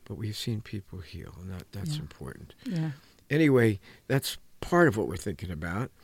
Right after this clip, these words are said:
Speaker 1: But let's go back to the civilian life and, uh, uh, what happens there. There's another part of it, too, and that has to do with, um,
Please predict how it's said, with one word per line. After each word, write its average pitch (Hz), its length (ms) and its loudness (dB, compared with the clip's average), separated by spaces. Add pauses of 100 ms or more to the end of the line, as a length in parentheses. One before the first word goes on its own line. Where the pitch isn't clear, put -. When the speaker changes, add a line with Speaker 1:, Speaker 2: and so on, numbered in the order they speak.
(240)
Speaker 1:
But 143 140 -4
let's 226 160 -4
go 202 140 2
back 147 260 0
to - 140 -6
the 98 120 -4
civilian 107 640 -2
life - 420 -12 (140)
and, 92 300 -6
uh, - 680 -12
uh, 65 280 -12 (480)
what 104 200 -2
happens 104 380 0
there. 101 240 0 (380)
There's 127 180 -2
another 190 300 -2
part 127 340 2
of 104 100 -2
it, 101 140 -8
too, 104 380 -2 (260)
and 117 120 -2
that 117 140 0
has 120 260 -4
to 117 100 -8
do 113 260 -2
with, 101 380 -4
um, 87 380 -8